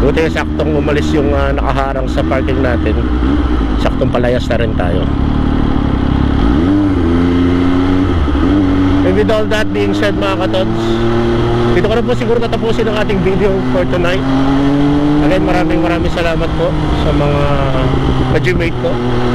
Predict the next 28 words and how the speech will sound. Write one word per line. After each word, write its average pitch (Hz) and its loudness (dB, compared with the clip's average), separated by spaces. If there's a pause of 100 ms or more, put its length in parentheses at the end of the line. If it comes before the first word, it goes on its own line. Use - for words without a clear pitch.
(1200)
mga 143 0 (260)
taga-badminton 143 0 (1080)
fitness 127 -2 (160)
gym. 127 0 (2500)
Maraming 156 0
salamat 175 -2
din 175 0
po 190 0
sa 185 -2
mga 170 0
bago 165 0
nating 165 -2
subscriber 202 0
at 226 -2
sa 254 0
mga 254 0
nanonood 240 0
po 226 0
ng 208 0
ating 196 0
mga 95 0
walang - 0
kakwenta-kwentang 165 0
video. 101 0 (1300)
Thank 156 0
you, 165 0
thank 180 0
you. 208 0